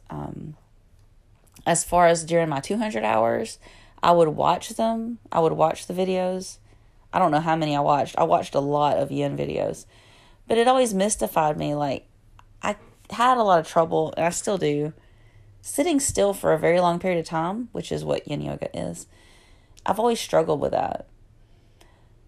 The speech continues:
So, to cope with this, I went to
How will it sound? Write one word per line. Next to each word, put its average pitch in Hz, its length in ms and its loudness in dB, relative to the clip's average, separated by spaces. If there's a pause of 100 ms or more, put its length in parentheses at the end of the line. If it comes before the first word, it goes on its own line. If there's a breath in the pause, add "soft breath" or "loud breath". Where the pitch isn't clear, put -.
(260)
So, 208 680 4 (580 loud breath)
to 175 100 -6
cope 233 320 2
with 175 120 4
this, 156 420 2
I 160 80 4
went 196 220 0
to 180 280 0